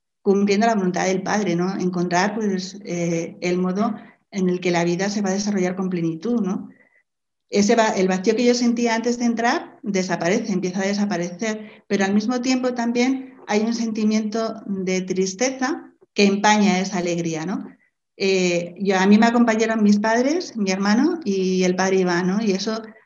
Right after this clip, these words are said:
a mí, eh, implicaba, pues, como una distancia con ellos, ¿no? Y ahí surge el temor a que la relación con las personas que más quieres,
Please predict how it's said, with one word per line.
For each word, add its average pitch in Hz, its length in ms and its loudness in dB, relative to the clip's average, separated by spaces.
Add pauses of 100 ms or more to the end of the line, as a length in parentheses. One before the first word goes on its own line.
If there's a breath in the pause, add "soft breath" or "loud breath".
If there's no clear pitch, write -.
(320 loud breath)
a 196 140 -2
mí, 208 460 6
eh, 185 360 0
implicaba, 214 920 2 (360)
pues, 196 180 0
como 190 360 2
una 202 200 4
distancia 202 580 4
con 180 160 0
ellos, 190 340 2
¿no? 202 220 -4 (400 loud breath)
Y 202 160 6
ahí 214 340 6
surge 240 520 2
el 208 160 2
temor 233 540 2
a 190 120 0
que 190 100 2
la 185 140 4
relación 185 600 2
con 208 140 0
las 180 140 0
personas 196 380 -2
que 208 100 -2
más 202 260 2
quieres, 226 500 -2